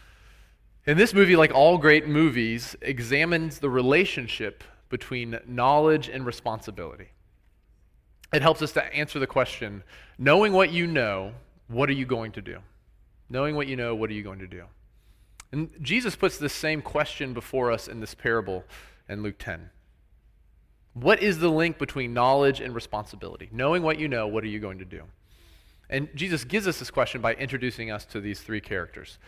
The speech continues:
the man on a journey, the ones who pass by, and the merciful Samaritan. So I just need to tell you, um, I think this is a confession. Uh, as I was preparing for this, uh, this sermon is deeply convicting for me.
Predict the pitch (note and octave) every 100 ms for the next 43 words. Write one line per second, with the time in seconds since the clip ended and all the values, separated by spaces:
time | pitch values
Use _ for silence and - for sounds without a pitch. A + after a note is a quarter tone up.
0 | - A2 B2 C#3 C#3+ C#3+ B2+ A2+ G#2+ G2+
1 | G2+ _ - - - A2+ B2+ C3+ C3+ B2
2 | A#2+ A2+ - G#2 F2 F2 F#2 - _ _
3 | _ - G#2 G#2 G#2+ - G2 G2+ F#2+ -
4 | G#2 F#2 E2 E2 - _ _ _ _ _
5 | _ _ _ _ _ _ _ _ - -
6 | _ _ _ _ - G#3+ C4 E3+ - -
7 | D#3 D3 C#3+ C#3+ C#3 C3+ - A2 G#2 G2+
8 | - _ _ - A2+ D3 B2 G#2+ G#2 A2
9 | G2+ G2+ F#2+ F2+ G#2 - - C#3 G#3 A#3+
10 | D3 - C#3+ D3 C3 B2 A2 G#2 - -
11 | - - - - - A2 - _ _ _
12 | _ - D3+ - - A#3+ D#3+ B2 A#2 A#2+
13 | B2+ C3+ B2 - G#2+ G2 G#2+ - F#2+ -
14 | E2 E2 F#2+